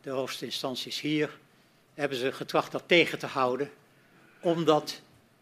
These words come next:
als je op je balans helemaal niet meer, eh, de, de, de stevigheid van je infrastructuur kan zetten,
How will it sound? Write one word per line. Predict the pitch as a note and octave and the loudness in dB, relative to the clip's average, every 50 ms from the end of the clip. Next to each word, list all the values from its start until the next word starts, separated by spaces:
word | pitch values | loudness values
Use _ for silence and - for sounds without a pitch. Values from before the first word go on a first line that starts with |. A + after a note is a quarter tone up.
| _ _ _ _ _ _ | _ _ _ _ _ _
als | - - D#3+ C#3+ - - | 0 2 2 2 2 0
je | F3 | -2
op | C#3+ - - | -2 -2 -2
je | - C#3+ | -6 -4
balans | A#2+ D3 D3 D3+ D#3 D#3+ D3+ - | 0 2 4 4 4 2 2 0
helemaal | - D3 E3 E3+ E3 D#3+ D#3 D#3 D#3 D#3 | 4 4 4 4 4 4 2 2 2 2
niet | D3+ D3+ C#3+ C3+ | 0 -4 -4 -4
meer, | D3+ D3+ D3+ C#3+ C#3+ C3 - - - _ _ - - - _ _ _ _ | -2 0 0 2 0 0 -4 -10 -20 _ _ -20 -20 -20 _ _ _ _
eh, | - - D#3+ D3+ D3 C#3+ C#3+ C#3 C#3 C#3+ C#3 C#3 C3+ C#3+ D3 C#3 C#3+ C#3+ C#3+ C#3+ C#3+ - - C3+ - - - D3 - - - - _ _ _ _ _ - | -14 -12 -10 -8 -6 -6 -6 -6 -6 -6 -8 -8 -8 -8 -10 -10 -12 -12 -14 -16 -16 -18 -20 -18 -18 -18 -16 -18 -20 -20 -20 -20 _ _ _ _ _ -18
de, | - B2+ A2+ A#2 B2 A#2 C3 | -12 -10 -8 -8 -8 -8 -8
de, | B2 C3 A#2+ | -6 -6 -6
de | A#2 B2+ | -4 -4
stevigheid | A#2+ - - - F#3+ F#3+ F#3 F#3 C3+ - - D3 C#3+ C3 B2 - - - - _ _ - - - - - - - _ - | -2 0 4 6 8 8 8 6 4 2 4 2 2 2 0 -4 -8 -14 -14 _ _ -20 -20 -18 -18 -20 -20 -20 _ -14
van | - - - D#3+ D3 C#3+ C3 | -6 0 2 4 4 4 6
je | C3+ C3+ C3+ C3+ C#3 D#3 | 4 4 4 4 2 2
infrastructuur | E3 F3 E3+ - C#3+ - - C#3 - - D3 C#3 C3 B2+ A#2+ | 2 2 2 0 -2 -4 -4 -8 -8 -6 -4 -2 -2 -2 -2
kan | B2 - C#3+ B2+ | -2 -4 -4 -2
zetten, | A2+ B2 A#2 A2+ - C3+ | -2 -2 -2 -2 -4 -8